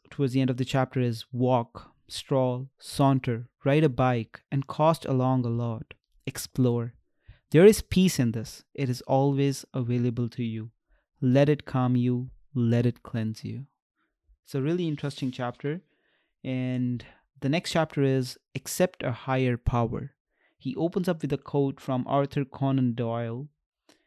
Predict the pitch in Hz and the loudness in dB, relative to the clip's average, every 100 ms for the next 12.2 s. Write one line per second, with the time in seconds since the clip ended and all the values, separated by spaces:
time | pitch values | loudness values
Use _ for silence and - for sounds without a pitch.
0 | _ _ 139 131 131 151 175 196 185 175 | _ _ -4 0 2 0 0 -2 -2 0
1 | 156 139 135 139 131 123 117 120 143 - | 2 4 4 2 0 -2 0 2 2 2
2 | 143 131 117 135 123 123 123 120 123 117 | 4 4 4 4 6 4 2 0 -2 -2
3 | - - 123 110 123 - - - _ _ | -4 -4 -2 -2 -8 -16 -20 -20 _ _
4 | _ _ _ _ - 160 165 143 208 214 | _ _ _ _ -2 2 4 4 4 4
5 | 170 170 - 151 139 143 139 113 107 - | 2 -2 -2 -4 -2 -4 -4 -6 -6 0
6 | 147 143 - - - 143 185 233 247 202 | 0 0 -2 -18 2 6 8 8 8 6
7 | - 160 160 151 147 151 - 139 135 - | 6 6 6 8 8 6 4 2 2 0
8 | 139 135 131 - 131 127 127 127 127 - | -2 0 -2 -2 -4 -2 0 2 0 -2
9 | 127 120 113 127 - 127 123 120 127 - | -4 -4 -2 -2 -2 -2 -2 -4 -8 -6
10 | 123 123 110 127 123 117 120 123 117 117 | -6 -6 0 0 2 0 -4 -2 -2 -2
11 | 113 120 113 110 113 117 135 131 131 160 | -4 -4 -2 -2 -4 -2 -2 -2 -2 2
12 | 151 104 | 2 0